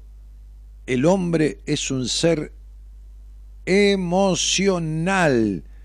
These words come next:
que después aprende a razonar. Y este aprender a racion-, a razonar y racional está instituido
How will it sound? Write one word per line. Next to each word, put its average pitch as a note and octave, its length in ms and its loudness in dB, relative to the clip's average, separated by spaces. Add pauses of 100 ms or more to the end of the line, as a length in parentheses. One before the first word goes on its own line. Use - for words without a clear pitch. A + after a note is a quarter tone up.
(180)
que A#2+ 140 -4
después C3 440 -6
aprende G#2+ 680 -2 (220)
a G#2+ 100 -4
razonar. F#2 640 -6 (400)
Y D3 220 4
este G3+ 340 4
aprender E3+ 500 0
a F3+ 100 2
racion-, D#3+ 560 0
a C#3+ 80 2
razonar C#3+ 680 0
y G#2 120 -8
racional G#2+ 760 -2 (340)
está D3 760 -2 (800)
instituido G3+ 1500 2